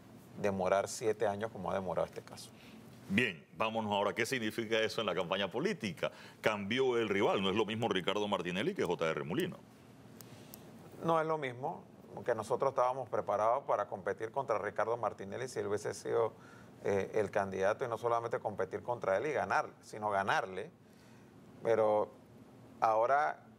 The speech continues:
Speaker 1: que no es él, sino que es Molino, definitivamente que habrá que ver cuánto del voto de Martinelli se le logra traspasar a Molino. Seguramente no va a ser el cien por ciento. Eh, ese es un votante que tocará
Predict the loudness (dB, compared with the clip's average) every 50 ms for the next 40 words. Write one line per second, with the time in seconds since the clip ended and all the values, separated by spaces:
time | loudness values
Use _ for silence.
0 | -20 -14 -8 -6 -4 0 0 2 4 4 4 2 0 -4 -10 -10 -10 -6 -4 -4
1 | -4 -2 -2 -2 -2 -2 -2 0 0 0 0 -2 -2 -6 -8 -6 -4 -2 0 0
2 | 0 0 -2 -2 -2 -4 -2 -2 0 2 2 4 4 2 2 0 0 0 0 0
3 | 0 0 0 0 0 0 0 0 0 0 0 0 0 0 0 0 0 0 0 0
4 | 0 0 -2 -4 -4 -6 -8 -6 -4 -4 -4 -4 -4 -4 -4 -2 0 0 0 0
5 | 0 2 2 4 2 2 2 0 -2 -4 -2 -2 -4 -2 0 0 0 0 -2 -6
6 | -14 -20 -20 -20 -20 -8 -2 -2 -2 0 0 0 -2 -2 -2 -2 -2 -4 -4 -8
7 | -14 -18 -10 -2 0 2 4 4 4 4 2 0 -2 -2 0 2 2 4 4 2
8 | 2 0 -2 -2 -2 -4 -4 -4 -4 -4 -4 -4 -6 -4 -2 -2 -2 -2 -4 -6
9 | -10 -12 -12 -16 -20 -20 -20 -20 -20 -20 -20 -20 -20 -20 -20 -20 -20 -20 -20 -16
10 | -10 -2 0 2 4 4 4 2 2 -2 -6 -10 -4 -2 -2 0 2 2 0 2
11 | 2 2 2 4 4 2 2 0 0 0 0 0 -2 -6 -14 -20 -20 -20 -20 -20
12 | -20 -20 -20 -20 -20 -20 -20 -20 -20 -4 0 4 4 6 4 4 0 -4 -12 -2
13 | 2 2 2 4 4 2 4 4 6 4 6 4 4 4 4 2 0